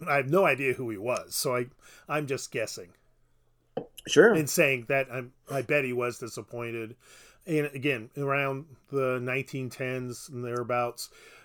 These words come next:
Speaker 1: there were socialism, socialist parties in most of the, if not all, the Western democracies.
Speaker 2: Mm, mm-hmm.
Speaker 1: And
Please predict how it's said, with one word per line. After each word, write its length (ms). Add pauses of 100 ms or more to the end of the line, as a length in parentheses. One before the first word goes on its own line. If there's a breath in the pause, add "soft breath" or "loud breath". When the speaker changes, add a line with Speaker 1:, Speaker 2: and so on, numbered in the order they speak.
(280 soft breath)
Speaker 1:
there 240
were 480 (1120)
socialism, 1000 (140)
socialist 580
parties 680 (260 soft breath)
in 140
most 280
of 40
the, 220
if 60
not 220
all, 200
the 120
Western 380
democracies. 840 (360)
Speaker 2:
Mm, 280
mm-hmm. 60
Speaker 1:
And 420